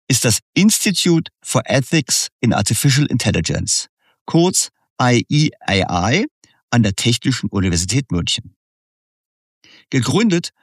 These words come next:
wurde das Institut zweitausendneunzehn und mittlerweile arbeiten dort über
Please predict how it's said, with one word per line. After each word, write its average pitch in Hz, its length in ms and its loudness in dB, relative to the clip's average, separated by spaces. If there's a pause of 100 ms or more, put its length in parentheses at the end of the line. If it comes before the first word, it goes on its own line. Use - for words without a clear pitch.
(340)
wurde 139 180 2
das 127 80 -2
Institut 131 440 0
zweitausendneunzehn 101 1040 -2 (540)
und 123 80 -6
mittlerweile 113 500 2
arbeiten 123 420 -2
dort 101 260 -4
über 165 400 -2